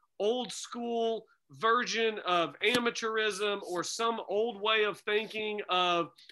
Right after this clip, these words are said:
"Well, we should all go out and play twelve games, and if you lose even one of 'em, then you're out, and that's just how it is. That's college football. You go win 'em all if you wanna prove you're the best."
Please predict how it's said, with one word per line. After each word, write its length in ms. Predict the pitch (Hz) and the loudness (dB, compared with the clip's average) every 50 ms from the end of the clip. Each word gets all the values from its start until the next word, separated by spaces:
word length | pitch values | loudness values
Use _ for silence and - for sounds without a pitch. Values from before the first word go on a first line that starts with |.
| _ - | _ -2
"Well, 440 | 202 226 226 226 226 214 190 - - _ - | 0 2 2 4 2 2 -2 -6 -10 _ -6
we 140 | 220 247 233 | -4 -4 -2
should 180 | 220 - 240 233 | -2 -2 -2 0
all 160 | 233 226 214 | 0 0 0
go 140 | 220 220 220 | 2 4 4
out 140 | 214 - | 4 4
and 80 | 185 - | 2 -2
play 180 | 220 233 208 190 | -2 -2 -2 -2
twelve 400 | - 202 220 214 214 202 180 196 | 0 0 2 4 4 2 2 2
games, 400 | 208 208 202 208 214 185 - - - - - | 4 6 6 4 4 2 -2 -10 -12 -6 -4
and 100 | 175 175 | -2 -2
if 100 | 165 147 | -2 -2
you 140 | 180 208 226 | -4 -2 -2
lose 240 | 240 247 233 190 | -2 -2 -2 -2
even 260 | 240 233 202 214 190 185 | -2 0 0 0 0 2
one 240 | 196 226 233 226 | 4 6 6 6
of 200 | 226 220 226 - | 8 6 6 6
'em, 180 | 226 220 202 185 - - _ - | 6 2 2 0 -6 -12 _ 2
then 200 | 175 185 175 170 | 4 4 4 4
you're 240 | 196 240 254 240 220 | 4 2 4 6 6
out, 140 | 165 120 113 - - - - 185 | 6 4 2 -2 -10 -8 -2 -2
and 180 | 175 160 165 | 0 0 2
that's 240 | 185 202 226 - - | 2 2 2 2 0
just 220 | - 233 240 196 185 | -2 -2 -2 2 4
how 240 | 226 220 220 220 | 4 6 6 6
it 80 | 220 202 | 4 2
is. 220 | 160 127 107 - | 2 0 -2 -2
That's 260 | - 180 196 220 - - | 0 2 2 2 2 2
college 340 | 233 226 233 226 214 175 | 2 2 2 2 0 -2
football. 480 | 170 208 233 226 214 233 240 233 220 - - - - | -4 -4 -4 0 2 4 4 4 4 2 -2 -10 -6
You 180 | 170 226 240 | -2 -2 2
go 200 | 220 254 247 240 | 4 4 4 6
win 180 | 233 247 247 233 | 4 4 4 6
'em 140 | 254 233 247 | 6 6 6
all 260 | 226 190 160 151 143 | 6 6 6 4 2
if 80 | 139 147 | -2 -4
you 140 | 170 185 | -4 -2
wanna 140 | 175 165 147 | -2 -2 -2
prove 280 | - 180 185 170 147 139 | -2 -2 -2 -2 0 0
you're 100 | 156 147 | -2 -2
the 80 | 143 | -2
best." 320 | 139 147 139 120 110 - | -2 -2 -2 -2 -4 -6